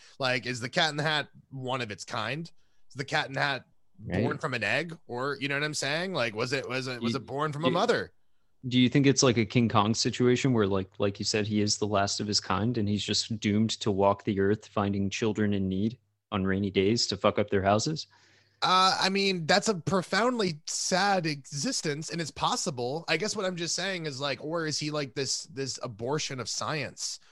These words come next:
Speaker 1: You know what I
Speaker 2: Right.
Speaker 1: mean? Is he, is he about our own fucking, uh, uh, hubris to, to play God in the fucking laboratory, and the Cat in the Hat's the result? And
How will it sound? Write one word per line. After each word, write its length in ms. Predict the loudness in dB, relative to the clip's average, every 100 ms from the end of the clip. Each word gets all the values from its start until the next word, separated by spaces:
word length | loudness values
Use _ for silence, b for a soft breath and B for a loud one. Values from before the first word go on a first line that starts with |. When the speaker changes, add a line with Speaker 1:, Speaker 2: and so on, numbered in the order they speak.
| b b -6
Speaker 1:
You 60 |
know 80 | -2
what 100 | 0
I 40 | 2
Speaker 2:
Right. 60 | 2 0 -4
Speaker 1:
mean? 80 | -6
Is 160 | -4
he, 140 | -2 -2
is 220 | -2 -2
he 140 | -2
about 340 | 0 2 2 2
our 240 | 0 2
own 240 | 2 0 -2
fucking, 440 | -2 -2 -4 -6
uh, 340 | -2 -2 -2 -4 b b b
uh, 80 | -6
hubris 720 | -4 -4 -2 -2 -2 -2 -4 -6
to, 140 | -8 -8 -10
to 120 | -8
play 260 | -2 -2
God 640 | -2 0 4 6 4 2 -4 _ _ -10
in 120 | -6
the 80 | -6
fucking 460 | -2 -2 -2 -6 -6
laboratory, 1000 | 0 0 0 -4 -4 -4 -4 -4 -6 -6
and 160 | -6 -4
the 60 |
Cat 240 | -2 -2 0
in 60 |
the 100 | -2
Hat's 300 | -2 -4 -4
the 120 | -8
result? 480 | -8 -6 -6 -8 -10 -12
And 180 | -12